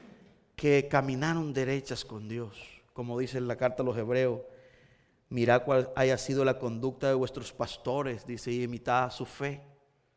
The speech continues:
Estamos hablando de hombres que han pasado, que han dejado escritos. Por ejemplo, los puritanos nos han dejado un legado. Los reformadores nos han dejado literatura que nosotros debemos de leer,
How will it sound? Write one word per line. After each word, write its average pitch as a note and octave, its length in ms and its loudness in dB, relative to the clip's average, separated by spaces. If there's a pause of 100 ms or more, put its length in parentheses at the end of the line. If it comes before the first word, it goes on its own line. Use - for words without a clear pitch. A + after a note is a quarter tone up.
(1080)
Estamos A#2+ 400 -4
hablando C#3 420 2
de C3 80 2
hombres C#3+ 380 2
que - 120 -2
han C3+ 120 0
pasado, C#3+ 520 2
que D3 80 -2
han C#3 100 0
dejado C#3 300 4
escritos. D3 680 -4
Por C3 140 -6
ejemplo, D3+ 260 0
los C#3 120 -2
puritanos C#3+ 640 0
nos C3 140 -4
han C#3+ 140 -2
dejado C#3+ 840 2 (320)
un D#3 240 0
legado. C#3 720 4 (800)
Los D3 160 8
reformadores D3+ 760 6
nos D3 140 2
han D#3 120 0
dejado D#3 460 6
literatura E3 1040 4
que C#3+ 120 -2
nosotros C#3+ 380 -4
debemos D3 440 -2
de B2+ 80 -4
leer, A#2+ 720 -4